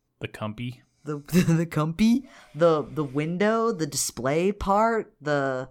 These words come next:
Speaker 1: The glass.
Speaker 2: whatever. Yeah, the glass part starts getting all, like, foggy blue. And, well, first, first the arrow starts going haywire.
Speaker 1: Yeah.
Speaker 2: And then everything kinda clouds up with this, with this blue smoke,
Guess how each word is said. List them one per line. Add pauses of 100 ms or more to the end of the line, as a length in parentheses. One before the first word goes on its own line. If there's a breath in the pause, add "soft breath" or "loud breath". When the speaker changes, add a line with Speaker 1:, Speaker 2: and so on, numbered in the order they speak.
(480)
Speaker 1:
The
glass.
Speaker 2:
whatever.
Yeah,
the
glass
part (220 soft breath)
starts
getting
all,
like,
foggy
blue. (680)
And,
well,
first,
first
the
arrow
starts
going
haywire.
Speaker 1:
Yeah.
Speaker 2:
And
then
everything
kinda
clouds
up
with
this,
with
this
blue
smoke,